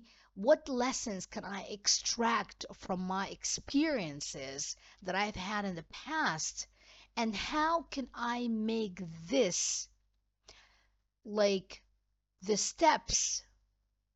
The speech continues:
that keep me moving forward so that I have the best future and the best life that it can possibly have, that I dis-, that I design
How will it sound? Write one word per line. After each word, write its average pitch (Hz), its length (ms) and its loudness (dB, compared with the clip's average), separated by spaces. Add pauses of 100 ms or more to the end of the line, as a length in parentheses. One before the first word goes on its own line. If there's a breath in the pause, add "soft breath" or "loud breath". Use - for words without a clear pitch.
(240)
that 196 340 -2
keep 311 280 2
me 277 180 2
moving 220 580 2
forward 190 720 -2
so 240 120 -6
that 214 200 -8
I 247 140 -6
have 226 400 -4
the 185 100 -2
best - 460 -4
future 226 460 -4
and 165 200 -6
the 175 60 -6
best 208 400 -6
life 196 340 -4
that 180 120 -8
it - 100 -18
can 175 120 -8
possibly 196 440 -6 (160)
have, 175 340 -2 (380 loud breath)
that - 160 -2
I 262 320 -2 (160)
dis-, 202 460 -4
that 185 280 -6
I 233 180 0
design 190 840 -2